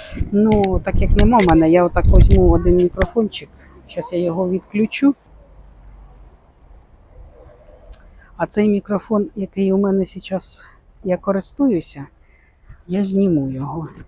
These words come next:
От, бачите, я його зняла, я його, навірно, думала залишити. Ні, його залишати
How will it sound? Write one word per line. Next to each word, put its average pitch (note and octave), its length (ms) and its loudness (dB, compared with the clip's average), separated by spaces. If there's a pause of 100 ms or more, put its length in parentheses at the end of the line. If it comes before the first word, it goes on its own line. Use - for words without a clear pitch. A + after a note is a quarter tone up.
(1200)
От, D#3+ 220 -20
бачите, F3+ 440 -18
я E3+ 140 -16
його F3+ 260 -18
зняла, G#3+ 440 -12
я F3 160 -10
його, F#3 240 -16
навірно, F3 480 -12 (1600)
думала F3+ 360 -10
залишити. F#3+ 680 -12
Ні, G3+ 260 -12
його F3+ 260 -14
залишати F#3+ 420 -16